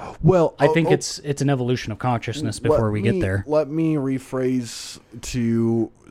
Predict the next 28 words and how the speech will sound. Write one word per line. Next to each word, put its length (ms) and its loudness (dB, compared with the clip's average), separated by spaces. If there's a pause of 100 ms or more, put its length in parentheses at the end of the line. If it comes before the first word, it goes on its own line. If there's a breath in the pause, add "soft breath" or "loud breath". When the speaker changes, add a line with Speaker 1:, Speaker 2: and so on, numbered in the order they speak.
(160)
Speaker 1:
paint 160 0
with 120 -6
a 20 -8
broader 260 -4
brush. 540 -6
I 200 -4
want 240 -2
to 80 -4
live 240 -2
in 100 -2
a 40 -4
society 540 -4
where 180 0
the 100 -4
community 500 -2
is 100 -6
strengthened, 680 -6
that 260 -8
it 120 -10
can 140 -8
inf-, 400 -10
it 160 -8 (300)
can 160 -8
police 340 -6
itself 440 -8
and 120 -8
protect 320 -2
itself. 460 0